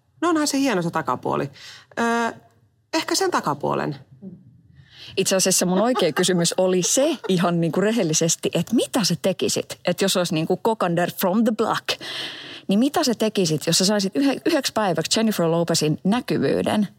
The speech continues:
Speaker 2: sen kaiken, mitä se niinku on, mitä sä tekisit sillä näkyvyydellä? Sä oot kuitenkin tommonen niinku humaani ihminen.
Speaker 1: Joo, no kyllä mä tekisin bonot tietysti.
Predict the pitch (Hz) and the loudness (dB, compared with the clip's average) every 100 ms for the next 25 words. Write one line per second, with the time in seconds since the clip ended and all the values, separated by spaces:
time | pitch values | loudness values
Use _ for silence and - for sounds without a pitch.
0 | - - 202 262 247 196 160 175 180 165 | -4 -2 0 0 0 0 0 0 0 0
1 | 151 131 151 - 160 147 - - - - | 0 0 0 0 0 -2 -8 -10 -12 -2
2 | 269 302 240 196 196 175 147 139 - - | 0 2 0 2 0 0 -2 -2 -2 0
3 | 160 - 151 - - 170 165 151 202 208 | -2 -2 -4 -2 -2 0 -2 0 -2 0
4 | 202 190 190 175 165 175 180 - - 175 | 0 2 0 0 2 2 0 -2 -2 0
5 | 175 185 196 226 220 151 135 131 170 - | 2 2 2 2 2 0 2 0 -2 -10
6 | - - - _ - - - - _ _ | -14 -16 -18 _ -20 -20 -20 -20 _ _
7 | _ _ _ 220 247 240 285 247 240 240 | _ _ _ -2 0 0 0 0 -2 -2
8 | 240 240 220 233 143 117 - 151 113 - | 0 2 2 2 0 -4 -4 -2 -2 -2
9 | - - | -4 -6